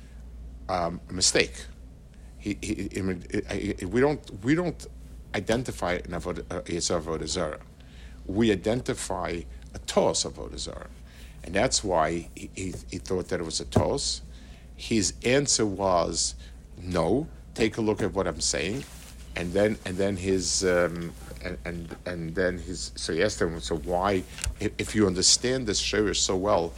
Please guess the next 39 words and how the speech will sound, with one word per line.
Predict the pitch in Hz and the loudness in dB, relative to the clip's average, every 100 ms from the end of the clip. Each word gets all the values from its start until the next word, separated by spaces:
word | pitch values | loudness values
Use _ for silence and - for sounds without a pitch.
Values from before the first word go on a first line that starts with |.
| - - - | -12 -10 0
why'd | 90 92 | 0 2
you | |
make | 87 82 | -2 -4
a | |
mistake? | 76 - - 127 - - - | -2 -2 0 -2 -4 -12 -4
Why'd | - 95 98 | 6 8 8
you | 92 | 4
Avodah | 82 80 | 2 0
Zarah?" | 90 143 | 2 2
So | - - | 2 0
he | 76 | -2
told | 80 82 | -4 0
him, | 202 202 - | 2 2 0
"I'll | - | 0
say | - 123 | 0 0
Yetzer | 147 | 2
Hara." | 151 180 143 - - - - - | 2 2 0 -6 -12 -12 -10 -4
And | 95 | 2
the | 98 92 | 2 2
Yetzer | - 87 | 0 0
Hara | 120 123 | 2 2
was | 98 90 95 | 2 -2 -4
more | 87 90 95 98 104 | -6 -6 0 2 2
shaykh | - 98 95 - - | 0 -2 -2 -4 -8
to | 87 | -8
him, | - - 123 101 82 | -8 -4 -2 -2 -4
to | 87 | -6
Menashe, | 87 98 110 - | -4 -2 -2 -2
because | - 87 80 | -4 -4 -4
it's | 78 | -4
a | 78 | -8
higher | 71 90 87 | -6 -4 -2
darga | 80 120 127 98 92 - - - - | 2 2 2 0 -2 -4 -10 -10 4
than | - 101 | 6 6
it | |
was | 92 | 4
shaykh | - 92 82 - | 2 0 -2 -4
to | |
him. | 85 | -8